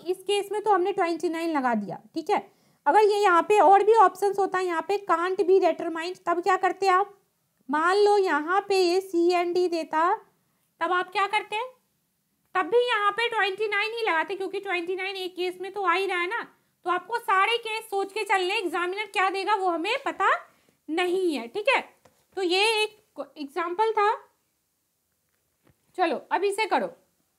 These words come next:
बहुत ही इंपॉर्टेंट है, और इस तरीके के क्वेश्चंस आपको केवी में, थोड़ा अगर स्टैंडर्ड हाई है एग्जाम्स का, तो आपको ये दिखने को मिल सकता है। In a class of thirty six student, यानी कि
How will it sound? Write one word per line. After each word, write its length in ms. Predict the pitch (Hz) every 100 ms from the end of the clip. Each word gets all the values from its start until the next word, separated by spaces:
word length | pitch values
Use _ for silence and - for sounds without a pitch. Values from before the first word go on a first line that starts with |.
| _ -
बहुत 300 | 254 339 415
ही 80 | 453
इंपॉर्टेंट 460 | 415 427 403 392 403
है, 60 |
और 80 | 440
इस 100 | 427
तरीके 320 | 403 359 392
के 80 | 392
क्वेश्चंस 440 | 392 359 392 381
आपको 320 | 320 311 415 587 - _ _ _ _ _ _ _
केवी 280 | 415 440 453
में, 160 | 392 359
थोड़ा 200 | 392 415
अगर 220 | 466 480
स्टैंडर्ड 460 | 480 392 349 427 415
हाई 320 | 339 330 381
है 120 | 370
एग्जाम्स 360 | 349 311 320 339
का, 220 | - 403
तो 180 | 523 403
आपको 240 | 359 349 381
ये 140 | 349
दिखने 240 | 294 -
को 120 | 320 330
मिल 180 | 269
सकता 300 | 247 196 -
है। 100 | - - _ _ _ _
In 80 | 349
a 140 | 466 494
class 340 | 403 370 415
of 200 | 415 440 -
thirty 420 | 349 370 - 539
six 400 | 480 440 440 370
student, 500 | 349 339 311 349 440 349
यानी 320 | 311 330 392
कि 160 | 415